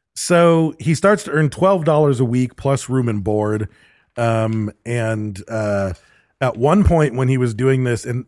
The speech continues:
I, I found this very strange. It said that he was bringing in as much as three hundred dollars a week,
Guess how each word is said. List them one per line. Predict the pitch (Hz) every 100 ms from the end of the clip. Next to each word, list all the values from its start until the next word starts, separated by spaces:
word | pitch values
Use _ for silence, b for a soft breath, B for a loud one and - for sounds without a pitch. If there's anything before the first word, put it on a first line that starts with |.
| -
I, | 156 170
I | - 143
found | - 170
this | 185 165
very | - 131 139 120
strange. | - 147 147 101 90
It | 98
said | 147 156
that | 147
he | -
was | 156 131
bringing | 107 151 180 170
in |
as | 151 113
much | 131 127
as | 107
three | - - 156
hundred | 147 156 127
dollars | 131 131 110
a | 107
week, | 101 156 139 90